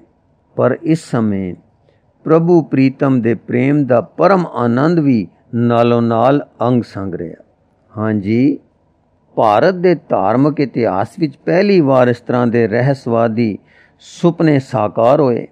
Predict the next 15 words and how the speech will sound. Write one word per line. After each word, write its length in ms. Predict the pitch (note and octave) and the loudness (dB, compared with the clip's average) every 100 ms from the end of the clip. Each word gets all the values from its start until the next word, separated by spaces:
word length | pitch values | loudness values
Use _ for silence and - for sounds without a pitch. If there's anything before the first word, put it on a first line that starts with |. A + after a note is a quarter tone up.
| _ _ _ _ _ _ - | _ _ _ _ _ _ -8
ਵਣਜ 440 | A2+ C3 F3+ G3 | -2 0 2 2
ਵਪਾਰ 540 | E3 D3+ A#2 C#3 C#3+ D3+ | 4 2 2 2 2 2
ਵਿੱਚ 220 | C#3 B2+ | -2 -2
ਵਾਧਾ 420 | G#2+ A#2 C3+ D#3+ | 0 0 2 2
ਹੋਇਆ, 300 | C#3+ B2+ B2 | 2 2 2
ਲੋਕਾਂ 400 | B2 C3+ C3 C#3+ | 2 0 0 0
ਦੀ 160 | B2+ B2 | 0 -2
ਭਲਾਈ 420 | C#3 C3 F#2 A#2 | -2 -2 0 0
ਲਈ 200 | C#3 B2+ | 2 0
ਵੱਡੇ 420 | G2+ D3 D3 D#3+ | 0 -2 0 0
ਤੇ 260 | C3 C3+ A#2+ | 0 0 2
ਯਾਦਗਾਰੀ 640 | A#2 A2+ A2 B2 C3+ D3+ | 2 0 0 0 2 0
ਕਾਰਜ 480 | A#2+ C3 C#3 F3+ E3+ | 0 0 2 2 2
ਆਰੰਭੇ 440 | D3+ C3+ B2+ B2 | 2 2 0 0
ਗਏ 260 | A2 G#2 | -2 -4